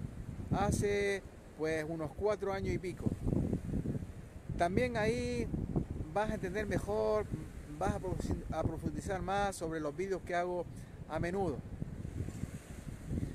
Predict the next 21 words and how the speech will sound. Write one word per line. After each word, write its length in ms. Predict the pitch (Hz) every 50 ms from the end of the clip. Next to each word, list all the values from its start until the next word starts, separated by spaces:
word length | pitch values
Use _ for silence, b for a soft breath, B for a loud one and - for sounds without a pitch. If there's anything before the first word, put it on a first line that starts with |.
| - -
También 260 | - 160 185 240 254
estoy 160 | 240 - 240 226
en 40 | 220
Facebook, 400 | - 247 262 269 233 269 269 247 - - -
eh, 180 | - 156 156 147
si 140 | - - 165
no 100 | 180 196
me 120 | 196 190
sigues. 420 | - - - 226 220 226 220 208 - - - - - - - - - - - - - - - - - - - - - - - - - -
Y 260 | - 190 202 202 196
por 140 | 190 214 202
mi 100 | 208 202
parte, 280 | 196 254 262 262 - 254
amado 240 | 233 220 233 226 214
ser 140 | 190 220
humano, 320 | 208 208 220 226 233 226 214
nada 280 | 208 214 220 220 214
más, 320 | 208 208 233 233 214 196 -
un 140 | 190 190 185
poco 340 | - 240 240 214 233 226
hacer, 320 | 208 190 - 220 220 208